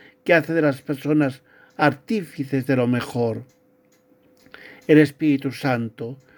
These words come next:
nos lo recordará todo, nos lo enseñará todo, nos dará el conocimiento teologal de la revelación. Será nuestro abogado defensor frente a nuestros enemigos y, sobre todo, frente a nosotros mismos.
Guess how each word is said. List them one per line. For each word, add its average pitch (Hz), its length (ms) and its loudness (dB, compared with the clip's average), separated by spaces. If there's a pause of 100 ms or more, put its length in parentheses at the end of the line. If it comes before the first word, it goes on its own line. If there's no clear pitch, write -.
(260)
nos 156 100 4
lo 160 120 8
recordará 151 580 -2
todo, 131 560 0 (400)
nos 170 100 0
lo 175 60 0
enseñará 165 540 -2
todo, 135 520 0 (420)
nos 165 140 -2
dará 175 200 0
el 208 100 0
conocimiento 180 720 -2
teologal 160 480 0
de 170 80 -4
la 147 140 2
revelación. 123 840 -4 (680)
Será 151 340 4
nuestro 160 480 -2
abogado 156 480 0
defensor 135 840 -2 (400)
frente 160 360 2
a 151 80 4
nuestros 151 560 -2
enemigos 165 680 0 (360)
y, 170 100 -6
sobre 185 220 -2
todo, 190 420 2 (500)
frente 151 400 2
a 139 60 4
nosotros 135 540 -2
mismos. 120 600 -4